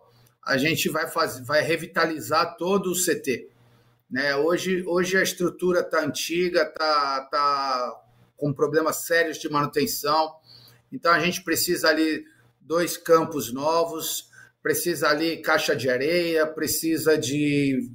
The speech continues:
estrutura de vestiário e precisa principalmente ali uma, uma conversa muito boa com a comunidade que tá do lado,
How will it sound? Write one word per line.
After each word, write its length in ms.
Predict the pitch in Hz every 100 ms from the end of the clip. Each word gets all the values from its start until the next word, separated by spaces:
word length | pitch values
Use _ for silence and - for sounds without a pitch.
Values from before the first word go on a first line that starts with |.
| - -
estrutura 500 | - 160 - 170 151
de 100 | 131
vestiário 920 | 143 - - 135 156 170 165 160 160 - - - _
e 60 | 139
precisa 500 | 156 180 - 170 175
principalmente 1040 | 170 175 - 185 175 151 147 160 170 -
ali 460 | 156 147 160 160 - - - - -
uma, 760 | 151 160 156 151 143 139 123
uma 220 | 156 151
conversa 800 | 170 147 156 165 160 - 165 151
muito 360 | 147 160 - 139
boa 560 | 147 165 165 160 156
com 140 | 160 156
a 100 | 156
comunidade 640 | 160 160 139 151 156 151
que 100 | -
tá 160 | - 151
do 140 | 147
lado, 320 | 135 123 120